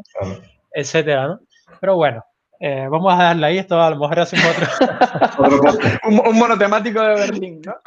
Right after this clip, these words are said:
Speaker 2: Exacto, exacto. Y bueno, ya, eh, cambiando un poquito de tema, em, eh, me gustaría, bue-, bu-, bueno, que te... Ya te lo habrán preguntado mil veces, ¿no? Pero para nuestros oyentes, eh,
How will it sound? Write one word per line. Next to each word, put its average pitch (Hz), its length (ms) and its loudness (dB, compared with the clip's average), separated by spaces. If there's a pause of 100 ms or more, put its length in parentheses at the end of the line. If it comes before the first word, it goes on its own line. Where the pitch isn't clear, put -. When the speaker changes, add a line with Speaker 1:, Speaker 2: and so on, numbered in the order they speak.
(100)
Speaker 2:
Exacto, 170 480 -2
exacto. 135 480 -4 (320)
Y 147 600 -4
bueno, 170 220 -2
ya, 165 280 2
eh, 165 240 -2
cambiando 151 340 -2
un 180 60 -12
poquito 196 240 -6
de 180 80 -2
tema, 196 320 -2 (120)
em, 131 540 -4 (760)
eh, 147 300 0
me 135 160 -4
gustaría, 151 640 -2
bue-, 151 440 -8
bu-, 151 240 -12
bueno, 175 200 -4
que 156 80 -8
te... 135 640 -6 (680)
Ya 160 80 -2
te 160 80 2
lo 160 60 4
habrán 165 200 2
preguntado 165 360 0
mil 160 140 -4
veces, 180 280 -4
¿no? 190 140 -8
Pero 165 160 -6
para 143 240 -4
nuestros 139 280 -10
oyentes, 160 640 -6
eh, 135 1040 -8